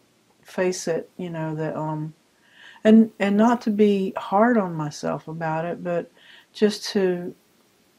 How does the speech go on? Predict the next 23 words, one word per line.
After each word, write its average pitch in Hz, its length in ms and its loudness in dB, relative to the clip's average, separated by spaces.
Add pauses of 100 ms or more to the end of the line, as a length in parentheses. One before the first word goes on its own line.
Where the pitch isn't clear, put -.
(220)
recognize 165 1000 0 (180)
that 156 320 -6
I 160 100 -4
was 156 180 -6
holding 160 380 -2
on. 160 320 -4 (1300)
And 160 500 -6 (240)
she's - 240 -12
not 226 240 4
coming 151 320 -4
back. 127 540 -14 (540)
But - 100 -12
she's 170 200 -8
not 196 280 -2 (120)
totally 180 420 6
gone 147 380 0
either. - 440 -8 (680)
I 170 80 -6
still 175 240 2
believe 156 320 -2
she's 151 260 -10
around. 147 560 -10 (1800)
Um, - 80 -16